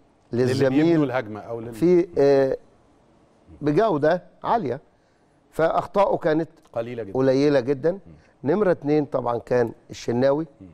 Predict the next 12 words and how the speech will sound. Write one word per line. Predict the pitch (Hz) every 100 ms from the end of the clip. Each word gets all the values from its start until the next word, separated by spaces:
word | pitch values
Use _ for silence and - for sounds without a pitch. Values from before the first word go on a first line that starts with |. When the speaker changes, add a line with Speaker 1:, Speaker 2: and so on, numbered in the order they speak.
| _ _ -
Speaker 2:
آه، | 120 120 120 120 117 120 117 57 - - - 110 - _ - -
يعني | 113 107 113 117
الأربع | 127 135 139 120 98 - -
مباريات | 110 113 117 123 117 117
لعبهم | 123 113 110
بمستوى، | 110 110 - 123 117 95 - - _ -
آه، | 110 113
أكتر | 143 113 135 107 104 _ _ -
من، | 113 117 110
آه، | 110 110
جيد | 110 123 123 107
جدًا. | 147 143